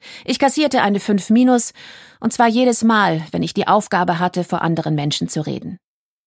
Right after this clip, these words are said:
Ich mochte es nicht, angestarrt zu werden. Beurteilt.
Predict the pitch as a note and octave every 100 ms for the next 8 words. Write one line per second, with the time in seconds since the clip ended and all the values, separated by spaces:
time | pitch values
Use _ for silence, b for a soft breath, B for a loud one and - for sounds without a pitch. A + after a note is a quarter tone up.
0 | _ _ - A3 A3+ B3 - D#4 A#3 -
1 | G#3 F3+ - - - F#3+ D#3+ - E3 D3
2 | - D#3+ - - C#3+ - _ _ _ _
3 | _ _ - G#3 - A3 A3 - D#3 -
4 | -